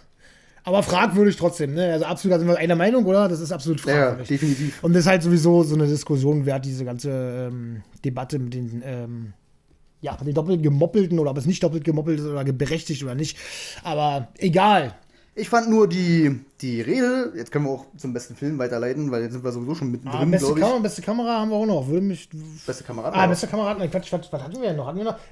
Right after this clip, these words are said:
Speaker 1: Regie?
Speaker 2: Beste Regie.
Speaker 1: Regie,
Speaker 2: Ja.
Speaker 1: da, das wäre wär mir noch wichtig.
Speaker 2: Okay, also be-, bevor wir darüber
Speaker 1: Ja.
Speaker 2: leiten, muss ich sagen, dass, ähm, der Regisseur von Parasite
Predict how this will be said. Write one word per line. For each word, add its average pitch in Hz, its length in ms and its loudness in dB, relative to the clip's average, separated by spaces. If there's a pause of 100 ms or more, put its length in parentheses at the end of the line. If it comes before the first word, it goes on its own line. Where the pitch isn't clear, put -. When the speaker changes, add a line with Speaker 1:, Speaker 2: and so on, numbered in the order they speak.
Speaker 1:
Regie? 170 460 2 (120)
Speaker 2:
Beste 139 260 -4
Regie. 139 280 2
Speaker 1:
Regie, 185 320 6
Speaker 2:
Ja. 120 200 2
Speaker 1:
da, 208 240 4
das 214 140 2
wäre 185 240 2
wär 190 140 6
mir 196 80 4
noch 156 160 2
wichtig. 156 440 -4 (220)
Speaker 2:
Okay, 170 240 4
also 175 120 6
be-, 175 180 4
bevor 185 180 0
wir 180 60 4
darüber 180 240 4
Speaker 1:
Ja. 202 60 6
Speaker 2:
leiten, 214 340 0 (340)
muss 170 160 4
ich 160 80 4
sagen, 170 400 2
dass, 151 400 -2
ähm, 151 560 2
der 139 160 -2
Regisseur 143 340 0
von 165 120 -4
Parasite 190 580 -2